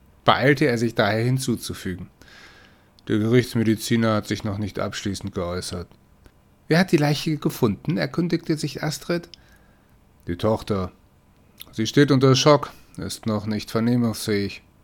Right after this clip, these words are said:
Rausch deutete mit dem Kopf zum Straßenrand, wo neben mehreren Polizeiautos auch ein Rettungswagen mit geöffneten Hecktüren abgestellt war.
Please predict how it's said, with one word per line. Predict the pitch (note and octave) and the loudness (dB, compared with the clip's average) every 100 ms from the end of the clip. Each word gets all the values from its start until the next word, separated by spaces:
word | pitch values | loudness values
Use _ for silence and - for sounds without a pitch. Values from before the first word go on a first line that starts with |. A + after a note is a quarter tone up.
| _ - | _ -2
Rausch | A2+ - | -2 2
deutete | G#2 - - | 0 0 -6
mit | G2 G2+ | -4 -4
dem | G#2 | -4
Kopf | - G#2+ - | -2 -4 -4
zum | A#2+ | -8
Straßenrand, | - A2+ A#2+ - F#2+ G2+ A#2 | -2 0 0 0 -2 -2 -2
wo | G#2 | -4
neben | G2+ G#2 G#2+ | -2 -2 -2
mehreren | G#2+ G#2+ G#2+ | -2 -2 -2
Polizeiautos | - G#2 - A#2 A2+ A2+ B2+ B2+ A#2+ - - - _ | -4 -6 -2 0 2 2 0 -2 -2 -14 -20 -20 _
auch | C3 | 0
ein | C#3+ | 2
Rettungswagen | C#3+ C#3 G#2+ F#2+ - G2+ G2+ A2 | 2 0 0 -4 -2 0 0 -4
mit | G2+ - | -6 -6
geöffneten | - A2+ - A#2 A#2 | -6 -6 -6 -6 -4
Hecktüren | A2+ G2+ - G2 F2 | -6 -8 -8 -8 -6
abgestellt | - - F#2+ - E2+ - | -8 -8 -10 -6 -8 -6
war. | E3+ E2 | -8 -8